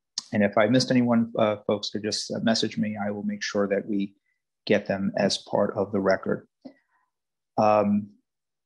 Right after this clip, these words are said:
I, I just, before I get into the questions, and I, I, I wanna say this, this publicly, I, and this is not a reflection of Christina Foti, because I, I found her to be incredibly responsive, accessible, gets back to me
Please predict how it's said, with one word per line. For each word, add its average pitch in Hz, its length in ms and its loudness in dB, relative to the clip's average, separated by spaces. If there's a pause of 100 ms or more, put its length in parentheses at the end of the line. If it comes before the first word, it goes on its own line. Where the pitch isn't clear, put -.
(380)
I, 139 180 2
I 139 100 2
just, 151 300 2
before 147 260 2
I 139 60 4
get 127 140 4
into 110 160 -2
the 117 60 -8
questions, 104 580 -6
and 110 100 -2
I, 113 160 0
I, 117 280 2
I 120 40 6
wanna 123 180 6
say 113 220 0
this, 104 280 -6
this - 160 -10
publicly, 107 540 0
I, 117 360 4 (880)
and 123 120 -4
this 131 160 -4
is 123 140 -4
not 131 160 4
a 127 40 2
reflection 117 760 -6
of 107 280 -2
Christina 113 360 -4
Foti, 110 480 0
because 104 560 0 (100)
I, 110 220 0 (100)
I 113 140 0
found 110 280 2
her 107 100 2
to 107 160 -6
be 104 420 -6
incredibly 107 380 -2
responsive, 123 760 0 (500)
accessible, 131 800 -2 (140)
gets - 220 -6
back 117 280 0
to 120 80 -8
me 120 380 -2